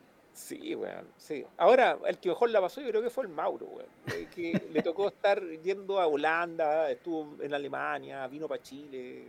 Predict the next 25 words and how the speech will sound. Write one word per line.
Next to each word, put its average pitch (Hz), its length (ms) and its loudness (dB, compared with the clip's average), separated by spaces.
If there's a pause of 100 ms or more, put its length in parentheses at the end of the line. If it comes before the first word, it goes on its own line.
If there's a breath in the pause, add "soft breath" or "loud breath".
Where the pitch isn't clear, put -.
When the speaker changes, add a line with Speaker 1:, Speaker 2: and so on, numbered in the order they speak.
(120)
Speaker 1:
se - 220 -6
fue 151 560 -2
después 123 240 -10
a - 20 -18
Estocolmo. 135 540 -8 (680 soft breath)
Y 139 80 -2
ahí 151 60 2
estuvo 151 640 0 (320)
transitando. 120 580 -4
Si - 140 -8
este 170 140 0
weón 196 160 2
estuviera 196 300 2
despierto 190 360 0
hasta - 180 -6
ahora, 226 200 0
estaría 185 240 -2
aquí, 185 200 -4
¿cachai? 156 360 -10 (180)
Speaker 2:
De 135 120 0
Speaker 1:
Y 127 40 0
Speaker 2:
seguro, 143 280 2 (100)
Speaker 1:
cuando 117 80 10
Speaker 2:
de 120 80 0
seguro. 135 260 2